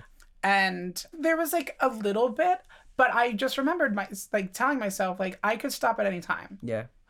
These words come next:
Speaker 1: But the fact that I didn't have to stop, I was just like, "Oh, no, this is
Speaker 2: Yeah.
Speaker 1: perfect."
Speaker 2: Yeah, that's,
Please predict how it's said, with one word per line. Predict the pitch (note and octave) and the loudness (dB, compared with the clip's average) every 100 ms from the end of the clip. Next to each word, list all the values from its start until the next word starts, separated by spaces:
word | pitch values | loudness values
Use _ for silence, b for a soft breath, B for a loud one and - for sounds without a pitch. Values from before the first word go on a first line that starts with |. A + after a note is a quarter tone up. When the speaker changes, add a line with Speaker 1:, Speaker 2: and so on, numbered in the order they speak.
| B | B
Speaker 1:
But | G#3+ | -2
the | G#3 | 0
fact | A#3 A3+ A#3+ - | 2 2 2 0
that | C#4 | 0
I | |
didn't | G#3 G3 C#3 | 0 -2 -4
have | - E3 - | -4 -4 -4
to | - | -6
stop, | - E3+ F3 F4+ - _ _ _ _ _ _ _ | -2 2 2 0 -4 _ _ _ _ _ _ _
I | G#3+ | 0
was | A3 | 2
just | A3 | 0
like, | A3+ | 2
"Oh, | G3+ A#3 | 4 4
no, | F3+ | 2
this | F#3 F#3+ | 0 -6
is | F#3 | -4
Speaker 2:
Yeah. | F3 | -2
Speaker 1:
perfect." | A#2 - F3+ - | -2 -4 -8 -8
Speaker 2:
Yeah, | D#3+ F3+ - | 0 2 2
that's, | D3+ D#3+ - | 0 0 -2